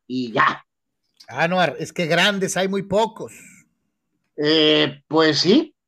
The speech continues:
Speaker 1: pues yo creo que sí, pues sí, sí, sí, sí. Este, dirán misa de lo que con concacaf, ¿no, Carlos? Pero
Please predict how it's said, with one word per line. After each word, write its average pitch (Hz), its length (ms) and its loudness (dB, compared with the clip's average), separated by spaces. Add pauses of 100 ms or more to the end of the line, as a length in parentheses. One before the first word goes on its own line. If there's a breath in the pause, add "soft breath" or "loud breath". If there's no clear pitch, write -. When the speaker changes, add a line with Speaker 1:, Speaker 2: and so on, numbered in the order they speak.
(120)
Speaker 1:
pues 156 380 -2
yo 165 160 4
creo 214 180 4
que 208 140 2
sí, 202 340 2 (100)
pues 160 240 -8
sí, - 220 -6 (100)
sí, 196 140 2
sí, 202 140 0
sí. 226 240 -4 (180)
Este, 156 400 -2
dirán 185 280 6
misa 214 260 6
de 190 60 8
lo 180 80 6
que 143 160 -4
con 147 180 -4
concacaf, 156 360 2
¿no, 160 140 0
Carlos? 185 320 0
Pero 147 340 0